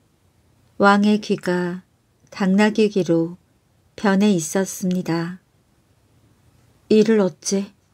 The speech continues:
미다스 왕은 울고 싶었습니다. "임금님, 무슨 일이십니까?"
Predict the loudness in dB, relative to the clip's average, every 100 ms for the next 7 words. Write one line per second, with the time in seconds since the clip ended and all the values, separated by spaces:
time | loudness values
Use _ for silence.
0 | _ _ _ _ _ _ _ 2 2 4
1 | 0 0 0 2 0 -2 -2 -6 -10 _
2 | _ 0 2 2 0 -2 -2 -4 -2 -4
3 | -4 -6 -6 -14 _ _ _ _ _ _
4 | _ _ _ _ _ 2 2 0 2 0
5 | -2 -8 _ _ _ -2 0 2 2 0
6 | -2 -2 -4 -6 -6 -6